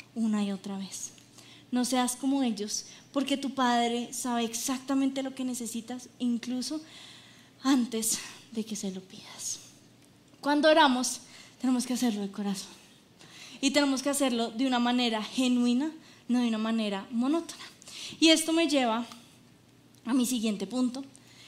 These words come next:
y es que debemos perdonar igual a como Dios nos perdonó. Una vez me pasó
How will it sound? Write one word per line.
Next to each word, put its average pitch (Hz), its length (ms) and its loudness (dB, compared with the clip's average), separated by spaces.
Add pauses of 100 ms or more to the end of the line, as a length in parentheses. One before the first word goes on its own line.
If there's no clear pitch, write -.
(100)
y 285 120 6
es 285 120 4
que 294 100 4
debemos 269 500 4 (140)
perdonar 247 640 2 (880)
igual 254 360 4
a 220 80 -4
como 240 260 0
Dios 240 440 0 (120)
nos 214 240 -2
perdonó. 190 480 -6 (760)
Una 262 180 8
vez 269 100 6
me 277 120 4
pasó 254 440 2